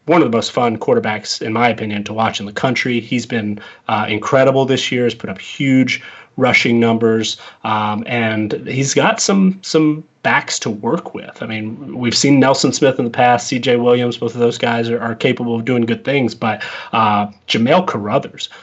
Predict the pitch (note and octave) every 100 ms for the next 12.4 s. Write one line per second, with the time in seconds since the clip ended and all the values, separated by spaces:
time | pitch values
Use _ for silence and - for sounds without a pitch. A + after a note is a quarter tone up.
0 | - _ B2 G#2 G#2 B2 C#3 B2 - -
1 | A#2 A#2 - - C3+ D#3 C#3+ B2 B2+ B2+
2 | B2 - - _ D3 B2+ A2+ - A#2+ C3+
3 | A#2 A#2 A#2 A2 - - - - - A2
4 | G#2+ G#2+ G#2 G#2 A#2+ B2 A#2+ A#2 A#2 A2+
5 | A2 G2+ A#2 A2 B2 - A2+ G#2 A#2+ B2+
6 | A#2+ G2+ - - A2 G#2 F#2+ - - A#2
7 | A2 G2 - G2+ - A#2 A2 G#2 G2 F#2
8 | A2+ A2 A2 C3 A2 - - - _ -
9 | A2+ C3+ C3+ B2 B2 A#2+ A#2 A#2 A#2 A2+
10 | - - _ - G#2 - - B2 B2 A#2+
11 | A2+ A#2 A2+ - A2+ G#2+ A#2 A#2+ A#2 A2
12 | A2+ A2+ A2+ A2